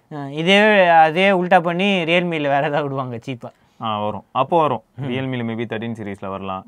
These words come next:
Speaker 2: இல்லாட்டி
Speaker 1: ம்.
Speaker 2: டுவெல் வேற
Speaker 1: இதோ
Speaker 2: ஏதாவது
Speaker 1: இதுலேருந்து
Speaker 2: வரலாம்.
Speaker 1: கொஞ்சம் ஃபீச்சர்ஸ்லாம் அப்படியே உருவி Realme யூஸ் பண்ணிப்பாங்க.
Speaker 2: வரட்டும்.
Speaker 1: ம். அடுத்தது
Speaker 2: ம்.
Speaker 1: Mivi.
Speaker 2: ம்.
Speaker 1: ஆ, இருநூறு கோடி,
Speaker 2: தெலுங்கானால.
Speaker 1: இருநூறு கோடி invest பண்ணி
Speaker 2: ம்.
Speaker 1: ஆர் அண்ட் டி, ஆடியோக்கு வந்து ஆர் and D, manufacturing இது ரெண்டும் வந்து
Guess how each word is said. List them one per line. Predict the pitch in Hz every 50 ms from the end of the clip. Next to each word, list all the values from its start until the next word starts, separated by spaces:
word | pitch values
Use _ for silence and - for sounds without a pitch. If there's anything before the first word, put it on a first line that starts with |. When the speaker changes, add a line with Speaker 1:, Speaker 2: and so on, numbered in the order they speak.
| - 139
Speaker 2:
இல்லாட்டி | 131 135 117 104
Speaker 1:
ம். | 101 104
Speaker 2:
டுவெல் | 101 104 104 104
வேற | 104 104 104 101
Speaker 1:
இதோ | 98 95
Speaker 2:
ஏதாவது | 104 151 151 156 151 151
Speaker 1:
இதுலேருந்து | 151 165 170 180 180 170
Speaker 2:
வரலாம். |
Speaker 1:
கொஞ்சம் | 175 165 156 135
ஃபீச்சர்ஸ்லாம் | 156 160 139 160 151 120 143 147 143
அப்படியே | 139 131 123 135 139
உருவி | 131 127 127 123 127 135 139 135 123
Realme | 113 117 117 113 110 107 104 101 101 107 113
யூஸ் | 110 - _ 107
பண்ணிப்பாங்க. | 101 92 92 95 113 _ _
Speaker 2:
வரட்டும். | - 107 113 135 120 - 120 92 - _ _
Speaker 1:
ம். | - 120 117 107 104 107 _ _ _ _ _ _ _ _ _ _ _ _ _ _ _ _ _ _ _ _
அடுத்தது | 139 147 165 - 202 196 185 165 151 139 127 113
Speaker 2:
ம். | 120 120 117 107 98 _ _
Speaker 1:
Mivi. | - 151 175 196 214 214 180 151 131 135
Speaker 2:
ம். | 131 135 143 143 123 101 - _ _ _ _ _ _ _ _ - 143
Speaker 1:
ஆ, | 160 160 151 135 120 101 _ _ - 123 - _ _
இருநூறு | 123 131 147 156 190 202 202 196 180 135
கோடி, | 180 208 233 220 226
Speaker 2:
தெலுங்கானால. | 196 113 107 98 - _ _ _ _
Speaker 1:
இருநூறு | - 147 165 175 202 214 208 190 170
கோடி | 185 208 214 226 202
invest | 185 185 196 196 -
பண்ணி | 175 165 151 143 139 147 170 185 196 208 202 -
Speaker 2:
ம். | 131 131 139 135 120 101 92
Speaker 1:
ஆர் | - 135 151 175 185
அண்ட் | 202 196
டி, | 190 190 202 208 190 170
ஆடியோக்கு | 147 156 180 208 220 220 214 202 175 180
வந்து | 170 180 196 208
ஆர் | 170 165 175 185
and | 190 185 180
D, | 185 214
manufacturing | 202 175 170 180 196 175 180 160 - - 160 147 135
இது | 135 143 147 143
ரெண்டும் | 147 147 156 165 180
வந்து | 170 151 147 156 180 190 185 175 160 147 139 131 123 120 117 110 107 104